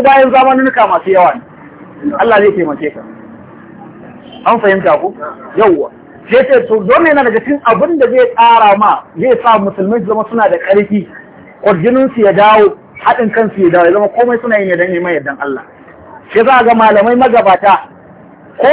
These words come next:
muƙabala suke yi, Imamu Shafi'i, Allah ya ji ƙanshi ya gafarta mishi, yake cewa kamar yadda Imamu Nawawi ya kawo a cikin littafin sa Adabul Alim wal Muta'allim, yake cewa bai taɓa tattaunawa na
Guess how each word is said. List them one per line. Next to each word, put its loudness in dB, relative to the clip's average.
muƙabala 2
suke -8
yi, -4
Imamu 2
Shafi'i, -2
Allah 2
ya 4
ji -2
ƙanshi -2
ya -2
gafarta 0
mishi, -8
yake 2
cewa 2
kamar -2
yadda 0
Imamu 0
Nawawi 2
ya 0
kawo 0
a 0
cikin -6
littafin -2
sa 2
Adabul 0
Alim 0
wal -4
Muta'allim, -4
yake 0
cewa 4
bai 4
taɓa 2
tattaunawa 2
na 0